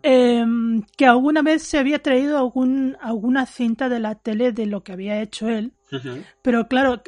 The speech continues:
Speaker 1: en un formato que es que en casa no se puede ver, solo lo, se puede ver en la tele.
Speaker 2: Claro.
Speaker 1: Y claro, se, yo, yo, claro, de hecho, les, eh, escribimos expresamente para... En, en, em,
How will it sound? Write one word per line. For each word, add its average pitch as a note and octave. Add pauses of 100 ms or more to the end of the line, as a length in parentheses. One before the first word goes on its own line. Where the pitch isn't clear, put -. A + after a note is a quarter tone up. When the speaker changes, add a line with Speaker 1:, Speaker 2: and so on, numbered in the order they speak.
Speaker 1:
en A#3
un B3+
formato D4+
que A#3+
es -
que A#3
en G#3
casa G#3
no B3+
se A3
puede G3+
ver, -
solo A#3+
lo, A3+ (240)
se -
puede A#3
ver A3
en A#3+
la F3+
tele. G#3+ (140)
Speaker 2:
Claro. G#2 (1080)
Speaker 1:
Y C#4
claro, A3
se, B3+
yo, A#3+
yo, A#3
claro, B3 (340)
de G3+
hecho, B3
les, A3 (160)
eh, D4 (100)
escribimos A3+
expresamente B3+
para... G3+
En, G#3+
en, G#3 (180)
em, G3+